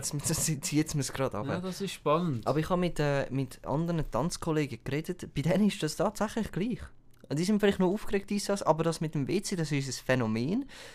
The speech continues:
Speaker 1: Das sage ich, das ist ja normal. Das ist einfach
Speaker 2: Okay.
Speaker 1: so. Ich weiss nicht, bist du schon mal auf einer Bühne gestanden?
Speaker 2: Äh, kommt nicht so wie du als Tänzer.
Speaker 1: Nicht so wie ich. Wobei, man muss ganz klar sagen, in der vierten oder dritten Klasse, da haben Schulaufführungen,
Speaker 2: Klar.
Speaker 1: bist auch du auf der Bühne gestanden
Speaker 2: Klar.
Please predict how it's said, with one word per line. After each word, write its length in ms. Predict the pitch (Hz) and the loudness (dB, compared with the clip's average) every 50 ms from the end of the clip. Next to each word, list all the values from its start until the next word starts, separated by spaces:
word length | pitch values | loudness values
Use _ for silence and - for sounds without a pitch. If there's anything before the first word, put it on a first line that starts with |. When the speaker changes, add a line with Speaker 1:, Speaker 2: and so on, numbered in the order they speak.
| - - - | -16 -12 -8
Speaker 1:
Das 140 | - - - | -6 -6 -4
sage 180 | 151 156 180 | -4 -6 -6
ich, 80 | 196 - | -6 -6
das 160 | - 156 151 | -6 -6 -6
ist 100 | 147 - | -4 -2
ja 80 | 151 143 | -2 -2
normal. 520 | 139 123 120 120 104 - 98 107 - - - - - - - - - - - - - - - - - - - - | 0 -2 -2 -4 -6 -4 -4 -4 -4 -6 -10 -16 -18 -18 -20 -20 -20 -20 -20 -20 -20 -20 -20 -20 -20 -20 -14 -8
Das 160 | - 147 139 143 | -6 -4 -2 0
ist 100 | 131 135 | 2 2
einfach 120 | 135 131 120 | 2 2 0
Speaker 2:
Okay. 40 | 120 | 0
Speaker 1:
so. 60 | 127 | 0
Ich 60 | 143 | 2
weiss 160 | 151 151 151 - | 2 2 2 2
nicht, 120 | 151 - | 0 -2
bist 180 | - 147 - - | -2 -6 -4 -2
du 40 | 147 | -2
schon 100 | 151 147 | 0 2
mal 60 | 143 | 0
auf 140 | 139 - - | 0 0 0
einer 120 | 131 135 127 | -2 -2 -2
Bühne 260 | 131 143 160 165 139 | -2 -2 -2 -2 -2
gestanden? 480 | - - - - 123 156 170 175 196 - - - - - - - - - - - - - - - | -4 -6 -4 -2 -2 -2 -2 -4 -6 -8 -10 -18 -18 -20 -20 -20 -20 -20 -20 -20 -20 -12 -4 0
Speaker 2:
Äh, 140 | 135 135 127 | 2 2 4
kommt 420 | 135 151 165 165 160 156 127 - | 4 4 4 4 2 0 0 2
nicht 220 | 151 165 190 190 185 185 | 4 4 4 4 2 0
so 260 | 160 185 180 180 165 | 2 4 4 4 4
wie 80 | 165 151 | 2 2
du 180 | 147 160 160 | 2 2 2
als 180 | 156 143 - - | 2 2 0 0
Tänzer. 440 | - 120 120 127 123 - - - - | 0 0 0 0 -2 -6 -6 -4 0
Speaker 1:
Nicht 280 | 175 180 180 165 170 151 | 2 2 2 2 2 0
so 140 | 147 156 147 | 0 0 0
wie 100 | 151 143 | 0 -2
ich. 60 | 139 151 - | -2 -2 -2
Wobei, 400 | - 127 135 135 160 175 156 - - | 0 2 2 4 4 2 2 0 0
man 180 | 123 123 131 | 2 2 4
muss 220 | 139 143 139 - - | 4 2 2 0 0
ganz 280 | 127 123 123 123 - | 0 0 0 0 -4
klar 280 | - - 110 110 110 110 | -4 -2 0 2 2 2
sagen, 280 | - 120 131 139 - 110 | 2 0 -2 0 -2 -4
in 100 | 110 104 | -4 -4
der 100 | - 110 - | -6 -6 -6
vierten 360 | - 131 135 135 - - 117 | -4 -2 -2 -2 -2 -4 -6
oder 160 | 107 110 104 | -6 -6 -4
dritten 340 | 113 120 143 147 - - - | -2 -2 -2 -2 -4 -10 -10
Klasse, 480 | - - 123 120 139 139 - - - - - - - - - - - - - | -8 -4 -2 0 0 -2 -4 -8 -10 -12 -16 -20 -20 -20 -20 -20 -20 -8 -2
da 180 | - 120 123 127 123 117 - - - | 2 4 4 4 4 2 0 -4 -6
haben 340 | 120 113 117 117 113 113 113 | -4 -2 -2 0 -2 -2 -2
Schulaufführungen, 840 | - - - 143 156 151 147 135 - - - 131 135 127 127 123 | -2 0 0 2 2 2 2 0 -2 -2 0 0 2 2 0 -2
Speaker 2:
Klar. 380 | - - - 123 135 151 170 180 | -2 2 4 6 8 8 8 8
Speaker 1:
bist 20 | |
auch 40 | 196 | 6
du 200 | 202 127 139 147 | 6 2 2 0
auf 120 | 147 - - | 0 -2 -4
der 100 | - 131 | -6 -4
Bühne 300 | 127 135 147 147 139 135 | -4 -2 -2 -2 -2 -4
gestanden 480 | - - - 131 131 139 147 123 135 180 | -6 -6 -4 -2 0 0 4 4 6 6
Speaker 2:
Klar. 300 | 190 185 185 196 208 | 6 6 6 4 2